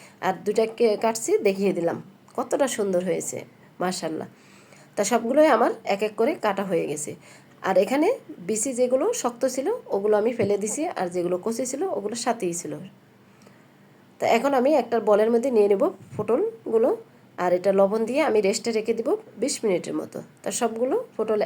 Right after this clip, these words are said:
একসাথে তুলে নিছি। আর অবশ্যই যখন বানাবেন একটু পরিমাণে বেশি নেবেন, খেতে খুবই টেস্টি। লবণ দিয়ে এখন হাতের সাহায্যে মাখিয়ে আমি বিশ মিনিটের মতো রেস্টে রেখে দিব।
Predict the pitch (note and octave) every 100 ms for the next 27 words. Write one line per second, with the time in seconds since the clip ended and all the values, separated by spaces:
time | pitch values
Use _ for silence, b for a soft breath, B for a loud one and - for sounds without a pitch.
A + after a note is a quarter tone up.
0 | A3 A3 A3 - G4+ - _ - F#3+ E3
1 | D3 - - B B B - G3 A3 C#4
2 | F#4+ B3+ A#3 B3+ A3 G#3 C#4+ C4+ - A#3
3 | A3 G#3+ G#3+ F3+ G3 G3 D#3 D#3 - G#3+
4 | D4+ - B3 B3+ G3 F#3+ D#3 D3+ B B
5 | B B - G3 G#3+ A#3+ B3+ A#3+ F#4+ A3
6 | G#3+ F#3 F#3 A#3 A3+ A3+ A#4+ - - -
7 | G3 G3 C4+ C#4 G#3 F#3+ G3 G#3+ G3+ A3
8 | A3 - G#4 A#3+ G#3+ - E3+ D#3 D3+ C#3+